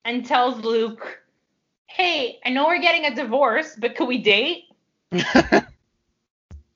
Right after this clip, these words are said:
Speaker 1: That's basically how it went, right?
Speaker 2: And that's like, I don't know, that just screams Stars Hollow to me. Like, of course that's what you wanted. Like,
Speaker 1: But she's not from Stars Hollow.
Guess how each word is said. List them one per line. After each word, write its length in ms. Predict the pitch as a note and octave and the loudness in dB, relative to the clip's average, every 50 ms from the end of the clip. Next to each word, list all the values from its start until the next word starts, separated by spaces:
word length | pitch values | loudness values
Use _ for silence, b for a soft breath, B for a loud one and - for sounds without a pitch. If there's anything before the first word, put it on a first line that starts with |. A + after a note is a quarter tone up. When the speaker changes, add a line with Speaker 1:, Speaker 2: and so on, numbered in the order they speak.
| _ - - - _ _ _ _ | _ -20 -20 -20 _ _ _ _
Speaker 1:
That's 220 | - A#3 A3+ - - | -2 -2 -2 0 0
basically 380 | A#3+ A3+ A#3+ A#3 B3 G#3 G#3+ G#3+ | 0 0 0 0 -4 -4 -2 0
how 220 | G3+ G3 F#3 F3+ | 2 2 2 0
it 40 | F3 | -2
went, 280 | E3+ D#3+ D#3+ - - - - | -4 -6 -10 -12 -16 -12 -8
right? 320 | F3+ G3 G3+ G#3+ G#3 - _ _ _ _ _ | -6 -4 -4 -6 -8 -10 _ _ _ _ _
Speaker 2:
And 140 | - F#3+ G3+ | -2 2 4
that's 220 | G#3+ A#3 A#3+ - | 4 4 4 2
like, 340 | - D#4 D#4 D4 - - - _ _ _ - | -2 -2 -2 -2 -6 -10 -20 _ _ _ -4
I 100 | - F3 | -2 0
don't 120 | F#3+ F#3 F#3 | 0 0 0
know, 340 | E3+ D#3 D3+ D3 C#3+ C#3 - _ _ _ _ _ | 0 2 2 2 2 0 -4 _ _ _ _ _
that 120 | - D3+ D#3 | -4 -4 -4
just 200 | - E3+ - - | -4 -6 -8 -10
screams 440 | - - - C#3 C#3 C#3 C3+ C#3 C#3+ | -10 -6 -4 -2 -2 -2 -2 -4 -4
Stars 320 | - - A#2+ A#2 A#2 A#2 | -2 0 0 0 0 -2
Hollow 280 | - A#2 G#2+ G#2+ G#2+ G#2+ | -2 -4 -2 -2 -2 -4
to 140 | G#2 - A2 | -6 -8 -10
me. 160 | G2+ F#2+ F#2 | -8 -8 -6
Like, 140 | F#2+ G2+ - | -4 -2 0
of 120 | - C3+ - | 0 0 2
course 320 | - F3 E3 C3+ A2 - | 4 4 4 4 4 2
that's 180 | - G#2+ - - | -4 -4 -4 -6
what 100 | F#2 E2 | -12 -10
you 80 | G#2 | -8
wanted. 280 | G2 F#2 F2+ F#2 F#2 - | -8 -8 -8 -8 -4 0
Like, 300 | A2+ A2 G#2+ - - - - | 0 0 0 -2 -6 -4 -2
Speaker 1:
But 720 | - - - - _ _ _ _ _ _ _ - - E4+ | -2 -2 -4 -6 _ _ _ _ _ _ _ -8 -8 -4
she's 80 | - - | -2 -2
not 320 | D5+ D#5 E5+ F#5 F5+ F5+ | 2 4 4 4 4 4
from 100 | - B4 C5 C#5+ C5+ | 4 2 2 2 0
Stars 260 | - G4+ B3+ C#4 C4 | -2 0 0 0 0
Hollow. 480 | - G3+ F#3+ F#3 F3 E3+ E3+ F3 F3 | 0 0 0 0 -2 -2 -4 -6 -8